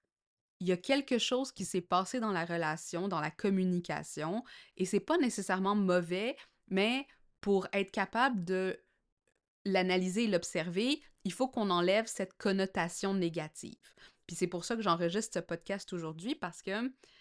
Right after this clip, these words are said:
la résistance, comme je viens de le dire, hein, c'est un type de feedback. Et le feedback, qu'il soit positif ou négatif, est nécessaire pour s'adapter, pour évoluer.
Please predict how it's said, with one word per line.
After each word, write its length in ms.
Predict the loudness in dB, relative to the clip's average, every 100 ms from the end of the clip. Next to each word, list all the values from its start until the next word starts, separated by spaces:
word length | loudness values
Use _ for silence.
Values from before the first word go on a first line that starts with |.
| _ _ -6
la 180 | -2 0
résistance, 920 | 2 0 -2 -4 -2 -2 -2 -4 -10 _ -6
comme 180 | -4 -2
je 60 |
viens 100 | 0
de 120 | 0
le 80 | -2
dire, 240 | -2 -2 -2
hein, 120 | -4
c'est 180 | -2 -4
un 80 |
type 460 | -4 -6 -6 -6 -8 -8
de 280 | -4 -4 -4
feedback. 840 | -14 -10 -6 -4 -4 -6 -6 -12 -20 -20 -20 _ -4
Et 80 | 2
le 120 | 2
feedback, 760 | 0 -6 -6 -2 0 0 -4 -10
qu'il 180 | -6 -6
soit 260 | -4 -4
positif 640 | -4 -4 -4 -4 -8 -6 -2
ou 40 |
négatif, 760 | -2 0 -4 -6 -6 -6 -8 -16 -20 _ _
est 140 | 2
nécessaire 1200 | 4 4 4 2 0 -2 -2 0 0 2 0 -4 _ _ _
pour 260 | -2 0 0
s'adapter, 760 | -4 0 0 -2 -2 -2 -2
pour 260 | -4 -8 -4
évoluer. 800 | -4 -2 -2 0 0 2 0